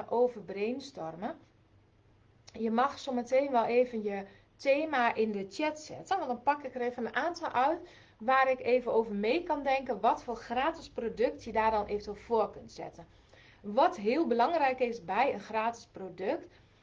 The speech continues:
eh, wat je vooral, eh, wilt doen is dat je, eh, vertelt, ehm,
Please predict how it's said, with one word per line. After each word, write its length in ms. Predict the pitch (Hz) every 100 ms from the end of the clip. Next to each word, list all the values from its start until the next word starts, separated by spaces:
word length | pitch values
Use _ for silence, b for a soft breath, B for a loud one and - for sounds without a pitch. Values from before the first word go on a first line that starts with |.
| b _ _
eh, 220 | 226 214 190
wat 220 | 214 320
je 80 | -
vooral, 680 | 247 214 202 220 359 381 -
eh, 200 | - 214 190
wilt 320 | 202 196 -
doen 300 | 233 330 349
is 340 | 226 214 208 - b b b
dat 380 | 190 226 220 -
je, 160 | 214 - -
eh, 120 | 190 175
vertelt, 760 | - - - 254 311 392 381 - b b
ehm, 600 | b 196 185 170 170 175